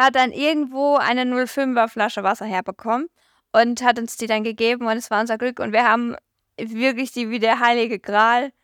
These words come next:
behandelt, haben erst so ein bisschen runtergetrunken, haben dann gesagt, okay, wir müssen sie uns einteilen für die Nacht,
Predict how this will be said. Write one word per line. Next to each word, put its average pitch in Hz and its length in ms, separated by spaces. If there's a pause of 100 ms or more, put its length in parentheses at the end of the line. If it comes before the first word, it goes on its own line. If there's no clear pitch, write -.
(280)
behandelt, 226 760
haben 254 200
erst 269 220
so 277 60
ein 247 60
bisschen 233 260
runtergetrunken, 233 800
haben 240 120
dann 226 80
gesagt, 220 240
okay, 233 340
wir 240 80
müssen 240 320
sie 233 300
uns 233 220
einteilen 240 600
für - 140
die 214 140
Nacht, 214 460